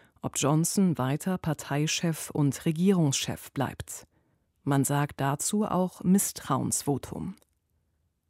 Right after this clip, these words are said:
Alle Politikerinnen und Politiker, die für die Partei von Johnson im Parlament sind, haben mitgemacht. Mehr als zweihundert haben gesagt, "Wir vertrauen Johnson." Fast einhundertfünfzig haben gesagt,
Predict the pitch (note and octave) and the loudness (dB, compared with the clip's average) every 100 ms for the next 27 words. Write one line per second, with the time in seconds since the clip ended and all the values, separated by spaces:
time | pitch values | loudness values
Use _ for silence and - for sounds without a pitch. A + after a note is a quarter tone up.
0 | _ _ _ - D3 C#3+ D3 - D3 D#3 | _ _ _ -2 2 2 0 0 0 2
1 | - F#3 - C#3+ C3+ D3 D#3 D3 - D#3 | 0 -2 0 0 4 4 4 2 -2 0
2 | D3 D#3 F3 - F#3 A3+ - - - - | 0 2 0 2 2 0 -4 -20 -20 -4
3 | D#3+ D#3 - F#3+ F#3 - D#3+ - D3+ E3 | 0 0 2 0 0 0 -4 -2 0 0
4 | - D#3+ C#3 C3+ D#3 E3 F3 D3+ C#3+ D3 | 2 2 2 2 2 2 0 0 0 -2
5 | C3 B2+ D#3+ G#3+ - C#3+ G#3 A3+ - - | -2 0 4 2 2 0 0 -2 -8 -6
6 | E3+ G#3 G3 - - F#2+ E2+ - - - | 0 4 4 2 -6 -6 -8 -14 -18 -20
7 | _ _ _ _ _ _ - C3 - - | _ _ _ _ _ _ -2 0 -2 -4
8 | - - - - C#3 D#3 D#3+ E3+ E3+ - | -4 -4 -4 0 2 2 2 2 2 0
9 | F3 D3+ C#3 C3 B2+ F3+ - - - - | -2 0 -2 -2 -2 -2 -6 -20 -20 -20
10 | - - F3+ F#3 - F#3+ - G#3 F#3 B2+ | -20 -4 0 0 0 -4 0 2 4 2
11 | A#2+ B2 - A#2 - _ _ _ _ _ | 0 -4 -2 -4 -6 _ _ _ _ _
12 | _ - A2 - - C#3+ C#3+ C#3+ D3 C#3+ | _ -6 -4 -4 -2 2 4 4 2 0
13 | - D#3 D#3 - F#3+ - E3+ F3 F3 D3+ | -2 0 0 0 -2 0 0 2 0 0
14 | D3 F#3 - - | 0 -2 -6 -18